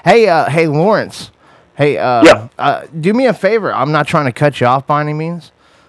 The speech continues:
Speaker 1: but,
Speaker 2: Uh-huh.
Speaker 1: you know, I, I, as much as I like you, Sonny Bama's about
Speaker 2: Yeah.
Speaker 1: to come on the phone for me.
Speaker 2: All right, cool.
Speaker 1: And, uh,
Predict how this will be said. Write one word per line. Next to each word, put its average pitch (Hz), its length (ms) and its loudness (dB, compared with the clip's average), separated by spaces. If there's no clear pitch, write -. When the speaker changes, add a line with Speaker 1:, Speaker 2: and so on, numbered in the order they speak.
Speaker 1:
but, 139 160 2
Speaker 2:
Uh-huh. 139 140 6
Speaker 1:
you 151 60 0
know, 143 80 0
I, 147 400 2
I, 147 80 2
as 131 180 0
much 156 220 0
as 139 120 -2
I 127 120 0
like 127 280 -2
you, 156 300 -6
Sonny 156 340 0
Bama's 139 340 0
about 143 200 0
Speaker 2:
Yeah. 127 80 6
Speaker 1:
to 143 40 -4
come 143 220 -2
on 147 140 0
the 135 60 -4
phone 147 300 -2
for 165 220 -4
me. 170 200 -4
Speaker 2:
All 175 160 8
right, - 140 4
cool. 392 160 6
Speaker 1:
And, 151 120 2
uh, 135 280 2